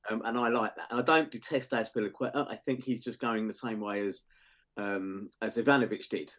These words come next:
Uh, you know, sadly, he's in decline. We can all see it. Um, but it's, you know, he's probably gone on a few months too long with us.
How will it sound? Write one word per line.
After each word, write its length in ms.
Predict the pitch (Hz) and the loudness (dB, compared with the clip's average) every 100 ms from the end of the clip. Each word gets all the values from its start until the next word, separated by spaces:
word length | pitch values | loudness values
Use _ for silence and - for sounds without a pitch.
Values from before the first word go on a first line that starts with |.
| - | -6
Uh, 60 | 107 | -4
you 160 | 110 | -4
know, 140 | 110 98 | -4 -4
sadly, 460 | - 131 117 110 | -2 2 2 2
he's 120 | 107 | 0
in 100 | 110 | 0
decline. 440 | 104 - 123 120 113 | -4 -6 -4 -2 4
We 120 | 127 | 4
can 160 | 127 113 | 2 -4
all 100 | 101 | -6
see 320 | - 110 110 | -2 4 4
it. 120 | - _ _ - - - _ _ | 2 _ _ -20 -20 -20 _ _
Um, 460 | 110 107 107 110 - _ _ | -2 0 0 -2 -6 _ _
but 200 | 113 117 - _ _ | 0 0 -2 _ _
it's, 380 | 113 - - - | -4 -4 -8 -8
you 100 | 135 | -6
know, 80 | 110 | -4
he's 120 | 101 | -6
probably 300 | - 127 110 | -4 -4 -2
gone 240 | 104 117 107 | -2 0 0
on 240 | 104 101 110 | 0 -4 -8
a 40 | |
few 220 | - 117 101 | -6 -4 -2
months 220 | 104 - | -4 -8
too 200 | - 101 | -6 0
long 200 | 110 110 | 0 0
with 120 | 76 | -6
us. 160 | - | -16